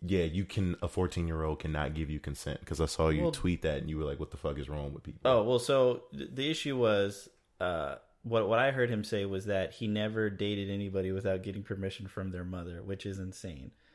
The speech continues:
Speaker 2: So this guy is, um, a politician who is, uh,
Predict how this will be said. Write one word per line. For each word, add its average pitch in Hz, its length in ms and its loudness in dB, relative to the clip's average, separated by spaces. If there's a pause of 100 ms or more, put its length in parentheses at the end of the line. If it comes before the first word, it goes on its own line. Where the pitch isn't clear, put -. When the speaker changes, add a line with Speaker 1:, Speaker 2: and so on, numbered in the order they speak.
(380)
Speaker 2:
So 113 180 0
this 147 180 2
guy 143 260 4
is, 127 280 2
um, 104 400 0 (540)
a 98 80 -4
politician 110 640 2
who 107 160 0
is, 98 340 0
uh, 92 440 -4